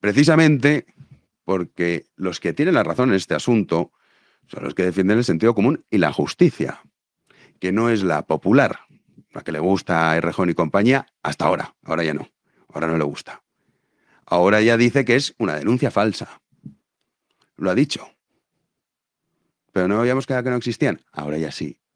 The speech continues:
porque él es el afectado. Por lo tanto, pedir que se le condene no deja de ser un síntoma más de que al final no importa el qué, sino el quién, y eso no puede ser.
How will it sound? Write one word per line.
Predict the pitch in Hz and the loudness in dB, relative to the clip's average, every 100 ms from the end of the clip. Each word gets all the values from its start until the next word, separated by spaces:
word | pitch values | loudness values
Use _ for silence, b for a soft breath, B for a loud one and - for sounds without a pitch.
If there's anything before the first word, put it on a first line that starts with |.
| _ _ | _ _
porque | 73 80 | -14 -10
él | 71 | -8
es | 73 | -8
el | |
afectado. | 65 76 - - - _ _ _ _ _ _ _ _ _ _ _ _ _ _ b b b | -12 -12 -16 -18 -20 _ _ _ _ _ _ _ _ _ _ _ _ _ _ b b b
Por | 120 | 2
lo | 139 | 4
tanto, | 170 | 4
pedir | 156 147 | 4 4
que | 151 | 4
se | 147 | 2
le | 147 | 4
condene | 139 143 147 165 | 4 4 4 2
no | - 104 104 104 110 | 0 0 2 2 4
deja | 113 117 - 113 | 4 4 4 2
de | 113 | 4
ser | 123 120 - _ _ | 4 2 0 _ _
un | - 85 | -10 -8
síntoma | 98 90 95 | -4 -2 0
más | 95 110 | 0 0
de | 127 | 0
que | 95 | -4
al | 78 | -4
final | 82 85 113 - _ _ _ _ _ - - | -2 -2 -2 -6 _ _ _ _ _ -14 -2
no | 190 | -2
importa | 180 139 - 90 80 80 | 0 -2 -2 -4 -2 -4
el | 78 | -4
qué, | 92 | -4
sino | 120 78 | -2 -4
el | |
quién, | 71 143 - | 0 0 0
y | 76 | -6
eso | 76 | -6
no | 78 | -6
puede | - | -6
ser. | 113 113 | -4 -4